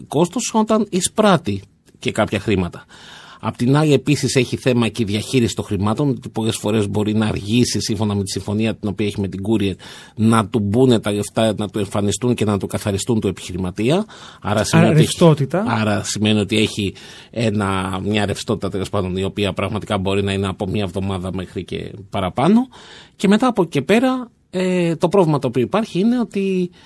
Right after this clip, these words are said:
Speaker 1: με την αντικαταβολή δεν είναι κλεισμένη η πώληση. Διότι πάει το προϊόν, αλλά το προϊόν δεν έχει πληρωθεί, άρα σημαίνει ότι μπορεί απλά να πας στο προϊόν,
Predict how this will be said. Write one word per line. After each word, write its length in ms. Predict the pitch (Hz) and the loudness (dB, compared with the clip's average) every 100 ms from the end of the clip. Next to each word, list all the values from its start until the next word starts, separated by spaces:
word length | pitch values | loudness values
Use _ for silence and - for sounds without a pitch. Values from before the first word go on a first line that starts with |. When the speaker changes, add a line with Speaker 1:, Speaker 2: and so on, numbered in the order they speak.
| - | -6
Speaker 1:
με 140 | 165 160 | 0 2
την 80 | |
αντικαταβολή 800 | 135 110 110 101 95 107 196 240 - _ _ - | 2 0 -2 0 0 2 2 0 -6 _ _ -4
δεν 300 | 175 226 139 | 2 4 4
είναι 380 | 160 196 190 180 - | 4 2 0 -4 -4
κλεισμένη 800 | 220 185 104 104 107 123 131 _ _ _ | -2 0 0 0 -2 -6 -6 _ _ _
η 60 | _ | _
πώληση. 480 | - 247 101 - - - _ _ - _ | -4 -2 -2 -4 -12 -14 _ _ -20 _
Διότι 260 | 90 - 90 | -8 -6 -4
πάει 260 | - 95 | -2 -2
το 120 | 113 | 0
προϊόν, 500 | 151 131 101 95 101 - - - - - | 0 2 2 2 -2 -6 -18 -20 -20 -8
αλλά 260 | 120 113 | -4 -4
το 80 | 110 | -6
προϊόν 320 | 98 101 95 | -4 -2 -2
δεν 140 | 107 202 | 0 0
έχει 180 | 214 98 | -2 -4
πληρωθεί, 600 | 101 98 92 123 208 - _ | -2 -2 -2 -2 -2 -4 _
άρα 260 | - 101 101 | -6 -2 -2
σημαίνει 300 | - 92 104 | -2 -2 0
ότι 140 | 131 | -2
μπορεί 320 | 117 98 95 113 | -2 -2 0 -2
απλά 460 | 92 92 127 214 - - - - | -2 -2 0 0 -4 -18 -20 -10
να 140 | 104 95 | -4 -2
πας 180 | 110 | -2
στο 100 | - | -2
προϊόν, 440 | 78 92 123 226 | -2 0 2 2